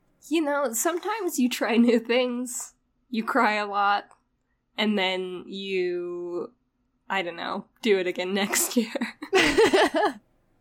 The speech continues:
Speaker 2: Oh, I thought my heart could handle this. I didn't know why I thought it would be fun.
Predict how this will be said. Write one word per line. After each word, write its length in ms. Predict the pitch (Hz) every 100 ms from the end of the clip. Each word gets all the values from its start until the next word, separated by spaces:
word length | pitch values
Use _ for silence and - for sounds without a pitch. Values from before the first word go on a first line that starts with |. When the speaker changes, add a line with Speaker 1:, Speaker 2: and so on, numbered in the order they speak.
| -
Speaker 2:
Oh, 640 | 294 320 349 359 339 311
I 180 | - 285
thought 260 | - 320 311
my 140 | 320
heart 280 | 294 330 311
could 140 | 339
handle 360 | 285 302 381 311
this. 460 | 269 - 269 - -
I 120 | 254
didn't 160 | 349
know 100 | 339
why 180 | 330 302
I 60 | 302
thought 240 | 277 277
it 40 | 285
would 140 | 247
be 100 | 240
fun. 720 | 233 - 220 220 254 - 240